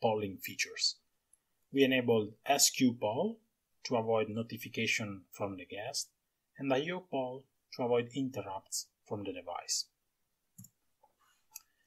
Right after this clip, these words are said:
The performance of the proof of concept of I O U Ring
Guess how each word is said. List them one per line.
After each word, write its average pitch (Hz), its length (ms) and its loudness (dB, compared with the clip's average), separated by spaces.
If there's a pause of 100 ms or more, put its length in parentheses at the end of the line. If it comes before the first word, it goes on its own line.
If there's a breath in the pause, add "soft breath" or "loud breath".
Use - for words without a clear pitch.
(800 loud breath)
The 151 380 4
performance 233 920 4 (180)
of 131 260 -4
the 120 360 -2
proof 175 280 0
of - 200 -2
concept 165 640 -2
of 113 140 -8
I 113 60 4
O 113 140 0
U 113 160 0
Ring 117 220 -2